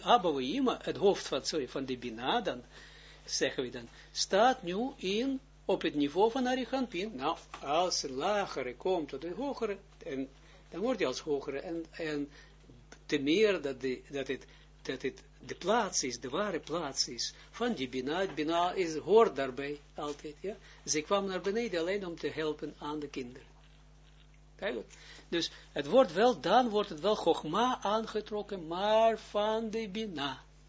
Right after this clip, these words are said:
Duidelijk. En daarom is het altijd linkerlijn, noemen we dat linkerlijn, of on-, via de linkerlijn wordt het dan de Chogma verspreiden. Maar ook goed altijd in de gaten houden, waarom is dat? Omdat het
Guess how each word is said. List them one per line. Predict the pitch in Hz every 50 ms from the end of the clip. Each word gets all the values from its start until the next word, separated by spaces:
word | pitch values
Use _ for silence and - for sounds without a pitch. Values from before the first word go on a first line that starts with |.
| - - - - -
Duidelijk. | - 190 302 262 196 139 - - - - - - - - -
En | - 143
daarom | 147 185 226 247 233 226 233 233 226
is | 214 196
het | 202 196 202
altijd | 208 214 208 208 196 -
linkerlijn, | 190 180 185 214 226 220 214 - - 208 208 196 190 190 185 180 175
noemen | 165 170 160 151 151 143
we | 143 139
dat | 135 135 127 -
linkerlijn, | 147 151 165 180 165 - 170 160 160 160 156 -
of | 180 165 151 151
on-, | 156 151 147 - - - - - - -
via | - - 196 185 165
de | 139 135 131
linkerlijn | 135 156 233 269 269 233 - 240 226 214 202 208 202 196 180 156
wordt | 175 175 165 156
het | - 160 143
dan | 160 151 151 147 - - - - - - - 123 120
de | 143 143 143 143 135 135 - - - - - - - - -
Chogma | - - 143 135 - - 139 139 160 175 190 214 220 202
verspreiden. | - - 190 170 - - - - - 139 139 120 - - - - - - - - - - - - - - - - - - - - - - - - -
Maar | - - - - -
ook | - 196 190
goed | - - 254 254 -
altijd | 220 220 220 214 196 190 -
in | 180 160
de | 160 151
gaten | - - 240 226 220 214 185
houden, | 165 170 165 165 160 156 139
waarom | 151 151 151 180 196 190 170
is | 156 135 123
dat? | 127 123 - - - - - - - - - - - - - -
Omdat | - 220 214 214 220 220 220
het | 226 226 220